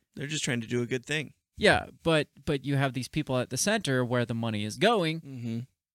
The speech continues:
Speaker 2: that <laughs> are following a completely different agenda, and you have these, uh, heroes of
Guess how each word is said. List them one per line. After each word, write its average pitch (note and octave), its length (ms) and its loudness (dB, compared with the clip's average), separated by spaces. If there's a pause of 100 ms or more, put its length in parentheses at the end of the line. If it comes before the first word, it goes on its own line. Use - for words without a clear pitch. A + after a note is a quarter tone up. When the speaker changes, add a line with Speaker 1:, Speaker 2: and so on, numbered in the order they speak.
(400)
Speaker 2:
that C#3 320 4 (280)
<laughs> B2+ 280 -2
are D3 160 4
following C3 400 2
a A2+ 60 -2
completely B2 440 -2
different A#2 320 0
agenda, B2+ 460 4 (300)
and D3 100 2
you D3 80 4
have C3+ 340 4 (260)
these, C#3+ 420 0 (840)
uh, B2 320 0 (260)
heroes F3+ 640 4 (220)
of C#3 480 -2